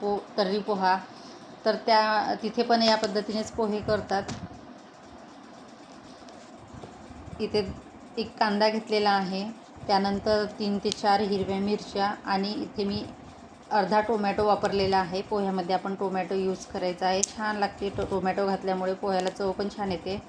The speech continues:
त्यानंतर इथे दोन बट-, बटाटे चिरून घेतलेले आहे, असे पातळ काप करून घ्यायचे बटाट्याचे. त्यानंतर कढीपत्ता आणि सांबार.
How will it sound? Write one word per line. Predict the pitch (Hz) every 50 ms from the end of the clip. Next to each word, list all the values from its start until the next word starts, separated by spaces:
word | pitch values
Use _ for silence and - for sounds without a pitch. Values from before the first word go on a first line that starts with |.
| - - - - - -
त्यानंतर | - 214 214 214 214 208 214 208
इथे | 208 208 202 208
दोन | 190 196 202 202 208 208 190
बट-, | 196 185 190 -
बटाटे | 208 202 190 - 190 180 196 196
चिरून | 190 - 220 202 196 196 208
घेतलेले | 208 208 202 - 202 196 190 190
आहे, | 190 190 180 180 185 202 226 - - - - - - - - - - - -
असे | - -
पातळ | 202 202 202 196 - 208 208 208
काप | 202 214 196 - -
करून | - 208 190 202 202
घ्यायचे | 196 196 190 196 190 202 202
बटाट्याचे. | 196 190 190 185 190 180 185 180 170 202 196
त्यानंतर | 190 208 190 185 185 185 - 190
कढीपत्ता | 190 - 202 196 196 190 208 196 190 - - - 180 180 196 208 - - - - - - - - - - - - - - - - - - - -
आणि | 190 190 190 196
सांबार. | - - 220 214 208 190 185 190 208